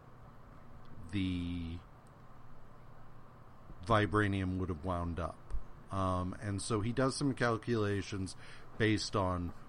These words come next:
when the time machine was set and what various jostling would have done to it, and he works out that it was probably around nineteen forty-two.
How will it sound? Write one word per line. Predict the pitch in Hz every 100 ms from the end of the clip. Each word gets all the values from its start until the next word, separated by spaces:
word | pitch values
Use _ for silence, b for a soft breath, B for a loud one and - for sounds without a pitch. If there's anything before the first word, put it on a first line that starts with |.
| - 107
when | 104 120 117
the |
time | - 117 113
machine | 107 101 110 101 92
was | 90 80
set | - 113 101 107 - - b b b b - 95
and | 90 87 85 90 85 - - - 87 87 - - - - - - - 131 110 101
what | 113 117 - - -
various | 101 113 104 107 85 82
jostling | 98 95 90 127 110 101 98
would | 90
have | 85
done | 147 151 143
to | 139 131
it, | 120 B B B
and | 139 123
he | 135
works | 127 165 170 - 123
out | 101 101 - - - - - - - 87 110
that | 107 104 -
it | 110 92
was | 95 - -
probably | 143 156 147 131 135 127
around | 104 98 107 110 110 110 110 95 98
nineteen | 95 92 95 101 98 90
forty-two. | 95 82 87 78